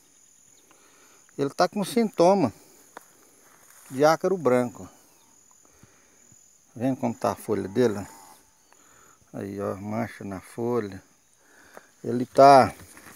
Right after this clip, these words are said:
aí, ó, tá vendo? Tá enrolando aí o ponteiro, tá vendo aí, ó? Então ele tá com sintoma de ácaro branco. Então nós vamos bater um remédio pra controlar esse ácaro branco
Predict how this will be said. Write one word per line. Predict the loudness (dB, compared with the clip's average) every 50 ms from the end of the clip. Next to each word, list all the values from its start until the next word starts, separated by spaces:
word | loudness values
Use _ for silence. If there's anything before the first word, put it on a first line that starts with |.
| -20 -20 -20 -20 -20 -20 -20 -20 -20 -20 -20 -20 -20 -20 _ _ -20
aí, | -16 -12 -8 -6 -6
ó, | -6 -6 -8 -10 -14 -20 _ _ -20 -20 _ _ _ _ _ _ _ _ _ _ _ _ _ _ -18
tá | -16 -12
vendo? | -8 -6 -6 -4 -6 -6 -10 -14 -16 _
Tá | -12 -12
enrolando | -10 -4 0 0 2 2 4 2 2 2 0
aí | 0 -2 -4
o | -6
ponteiro, | -8 -10 -10 -10 -8 -4 0 2 2 2 2 -2 -6 -12 -18 -20 -20 -20 -20 -20 -20 -20 -20 -20 -20 -20 -20 _ _ -20 -18
tá | -16 -10
vendo | -6 -4 -4 -4 -4 -6
aí, | -8 -10
ó? | -12 -12 -12 -14 -20 -20 -20 -20 -20 _ _ _ _ _ -20 _ _ -20 -20 -20 -20 _ _ _ _ _ _ _ _ _ _ _ _ _ _ _ _ _ _ _ _ _ _ _ _ _ _ _
Então | _ -16 -16
ele | -12
tá | -10 -12 -10
com | -10 -12 -14
sintoma | -12 -12 -12 -8 -8 -6 -6 -6
de | -8 -6 -2 -2
ácaro | -2 -2 -4 -6 -8 -6
branco. | -4 -2 0 2 2 2 0 -2 -6 -16 -20 -20 -20 -20 -20 -20 _ _ -20 -20 -20 -20 -20 -20 -20 -20 -20 _
Então | -2 0
nós | 4 4 4 4 6
vamos | 4 2 4
bater | 6 4 4 4 2 -2
um | 0 2
remédio | 4 4 4 6 8 8 8 6 4 -2 -2 0
pra | 2 2
controlar | 2 0 -4 -4 0 2 4 6 6 6 6 4
esse | 2 2 4 6 6
ácaro | 6 6 6 4 4 2 4
branco | 4 4 4 4 4 2 -2 -8 -18